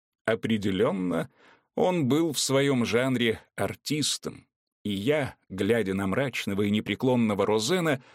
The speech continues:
думая о той двойной роли, которую, без сомнения, играл этот удивительный человек — не мог говорить о нём без некоторого восхищения. Однако позавчера ночью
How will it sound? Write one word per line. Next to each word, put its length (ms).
думая 560
о 160
той 260
двойной 500
роли, 580
которую, 380
без 200
сомнения, 760
играл 400
этот 380
удивительный 640
человек — 500
не 160
мог 340
говорить 440
о 60
нём 300
без 300
некоторого 720
восхищения. 1000
Однако 480
позавчера 800
ночью 540